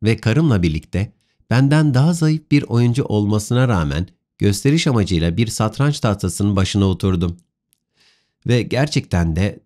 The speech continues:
daha altı hamle bile yapmamıştık ki yanımızdan geçmekte olan biri durdu.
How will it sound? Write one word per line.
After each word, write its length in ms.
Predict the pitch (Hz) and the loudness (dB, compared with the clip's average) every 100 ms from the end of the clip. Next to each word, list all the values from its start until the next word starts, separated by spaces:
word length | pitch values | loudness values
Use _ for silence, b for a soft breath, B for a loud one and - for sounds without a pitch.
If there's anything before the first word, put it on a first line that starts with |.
| 120 | -4
daha 260 | 107 123 - - | -2 -2 -6 -6
altı 400 | 98 113 - 180 | -4 -2 -2 -6
hamle 520 | 143 104 107 135 147 | -4 -2 0 0 0
bile 140 | 104 | 0
yapmamıştık 800 | 98 98 104 90 85 - - 120 | 2 0 -2 -6 -6 -6 -8 -10
ki 260 | - 78 87 _ _ _ - | -6 -6 -8 _ _ _ -2
yanımızdan 580 | 104 131 135 127 135 | 0 2 0 0 0
geçmekte 480 | 117 113 123 123 - | 2 0 0 -2 -2
olan 300 | 131 87 90 | -2 0 0
biri 220 | 90 120 | 0 0
durdu. 360 | 107 92 80 78 | 0 -2 -2 -8